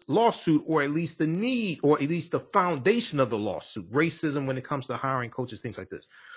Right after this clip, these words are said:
Roger Goodell addressed issues brought up in Brian Flores' lawsuit, saying the league has done an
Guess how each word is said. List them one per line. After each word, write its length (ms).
Roger 320
Goodell 520
addressed 600
issues 720
brought 300
up 280
in 420
Brian 320
Flores' 640
lawsuit, 680
saying 460
the 140
league 400
has 240
done 440
an 220